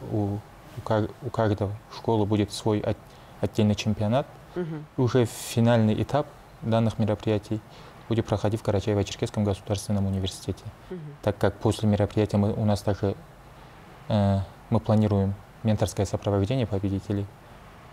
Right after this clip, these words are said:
Speaker 1: Это при поступлении в ВУЗ, э, и в дальнейшем собираемся, э,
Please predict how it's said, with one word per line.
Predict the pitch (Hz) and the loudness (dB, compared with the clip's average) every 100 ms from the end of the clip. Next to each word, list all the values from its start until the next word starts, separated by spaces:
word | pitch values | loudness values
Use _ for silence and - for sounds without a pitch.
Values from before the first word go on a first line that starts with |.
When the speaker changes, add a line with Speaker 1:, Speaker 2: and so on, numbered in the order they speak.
| - - | -16 -8
Speaker 1:
Это | 107 | -4
при | 104 107 | -2 0
поступлении | 104 - - 110 110 | 0 -2 -2 2 4
в | 101 | 2
ВУЗ, | 123 135 - - | 0 -6 -12 -14
э, | 117 107 104 | -6 -4 -2
и | 123 139 123 175 - - - - - - - | -2 -2 -4 -8 -20 -20 -20 -20 -20 -20 -4
в | |
дальнейшем | 104 104 117 117 107 | 2 4 4 2 -2
собираемся, | 104 98 101 104 98 104 | 0 0 2 2 0 -2
э, | 98 | -4